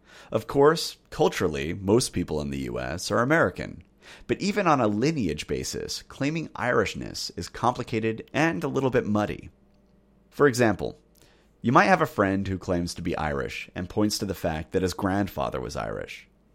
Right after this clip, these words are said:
Fair enough. But that's one grandparent out of four. So even if we assumed that that grandparent had two Irish parents and four Irish grandparents and so on and so forth, at best, your friend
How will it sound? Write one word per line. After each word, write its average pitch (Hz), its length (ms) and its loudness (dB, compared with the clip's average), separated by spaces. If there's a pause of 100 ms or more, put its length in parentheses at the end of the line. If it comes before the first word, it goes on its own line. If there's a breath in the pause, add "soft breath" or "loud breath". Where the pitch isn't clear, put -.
(380)
Fair 85 280 2
enough. - 400 -2 (800 soft breath)
But 131 100 -2
that's 170 180 4
one 120 300 6
grandparent 101 640 0
out 80 120 -2
of 65 100 -6
four. - 500 -4 (480)
So 117 440 6
even 151 240 2
if - 120 -2
we 131 120 2
assumed 117 460 0
that 90 420 -2
that 120 240 0
grandparent 85 640 -4
had 87 280 -8
two 95 240 -4
Irish 90 340 -6
parents 95 520 -4 (240 loud breath)
and 90 200 -2
four 95 400 2
Irish 80 280 -4
grandparents 90 920 -4
and 85 140 -6
so 78 280 -2
on 76 180 -6
and 78 100 -10
so 131 220 4
forth, 76 480 -6 (420 loud breath)
at 147 320 0
best, - 460 -2 (320 soft breath)
your 120 120 2
friend 98 540 2